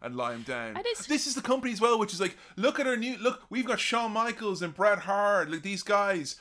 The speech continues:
Speaker 1: drug-free, ladies and
Speaker 2: Yeah.
Speaker 1: gentlemen." Gary Stridom's more drug-free than
Speaker 2: Mm.
Speaker 1: Shawn is at the moment. That, come on, like.
Speaker 2: It's just disgusting to me that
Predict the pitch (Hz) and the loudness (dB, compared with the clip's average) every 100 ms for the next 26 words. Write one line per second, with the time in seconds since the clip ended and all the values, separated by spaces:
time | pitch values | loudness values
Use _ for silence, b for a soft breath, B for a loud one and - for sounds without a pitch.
0 | B - 120 190 294 339 285 - 277 339 | B -12 0 6 8 6 2 -2 2 4
1 | 339 294 233 214 180 175 214 214 196 B | 2 4 4 4 2 0 0 0 -6 B
2 | 139 220 311 339 240 - 202 226 254 240 | 2 6 6 6 0 2 8 8 6 0
3 | 180 202 170 156 175 170 170 165 147 139 | 0 2 2 2 0 0 -4 -2 0 0
4 | 135 127 - 160 143 139 131 139 139 202 | -2 -4 0 2 2 -2 -6 -2 -2 0
5 | 214 - 330 285 330 359 285 185 147 120 | -4 -2 4 8 8 8 6 6 6 4
6 | 117 220 - - 403 - 320 - 165 165 | -2 -4 -6 -8 -8 -8 -10 -6 -6 -6
7 | - 180 170 165 156 151 143 | -8 -10 -8 -8 -8 -8 -12